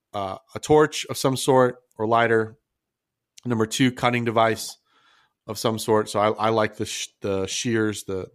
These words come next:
the, um, you know, clothing shears, or I forget what they call linen shears. Uh, number three, a set of wrenches, whether they're adjustable or fitted, fitted preferred. Number four, some Sharpies for me,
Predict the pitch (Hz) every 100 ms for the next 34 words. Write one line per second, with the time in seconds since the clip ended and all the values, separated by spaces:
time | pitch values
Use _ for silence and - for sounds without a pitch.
0 | _ 107 104 101 92 90 98 95 _ _
1 | - _ _ 98 98 101 _ _ _ _
2 | _ 117 113 113 - 117 107 104 98 92
3 | 104 107 107 - 95 101 107 107 - 110
4 | 104 - _ _ _ _ _ _ _ 104
5 | 104 110 113 107 135 131 127 123 131 _
6 | 120 - 123 120 113 113 107 101 - _
7 | _ _ _ 117 123 120 127 110 113 107
8 | 101 101 98 110 107 - 110 101 - 165
9 | 185 180 _ _ 120 110 110 107 - 131
10 | 175 208 _ _ _ _ _ _ _ 120
11 | 120 117 - 143 135 135 135 - - _
12 | - 110 104 143 147 170 165 - - _
13 | - 156 165 180